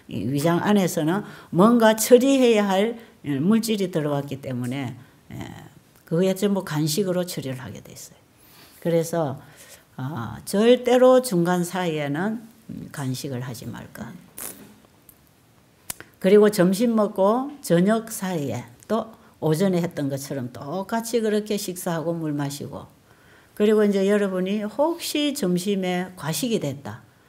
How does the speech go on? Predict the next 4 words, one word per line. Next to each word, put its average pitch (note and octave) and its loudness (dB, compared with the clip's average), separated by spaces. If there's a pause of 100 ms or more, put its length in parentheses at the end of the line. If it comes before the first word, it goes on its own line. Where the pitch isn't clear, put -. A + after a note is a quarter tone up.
(300)
그래서 F3+ -2
저녁 F#3+ -2
먹을 G#3+ 0
시간에 F#3+ -4